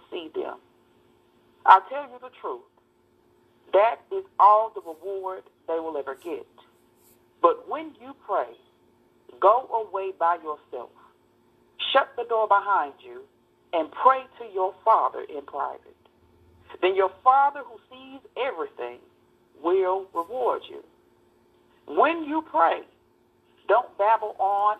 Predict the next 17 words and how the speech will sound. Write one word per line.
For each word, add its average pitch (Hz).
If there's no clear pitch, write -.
and 170
on 208
as 175
the 170
Gentiles 180
do. 139
They 202
think 262
their 202
prayers 226
are 190
answered 220
merely 247
by 208
repeating 285
their 226
words 202